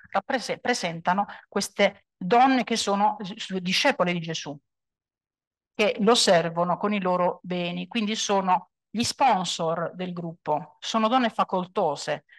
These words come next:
Maria di Magdala viene definita come una donna facoltosa,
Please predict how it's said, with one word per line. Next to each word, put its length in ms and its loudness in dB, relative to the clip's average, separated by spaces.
Maria 260 0
di 100 -4
Magdala 520 0
viene 220 -6
definita 640 -6
come 140 -10
una 140 -2
donna 480 -6
facoltosa, 960 -4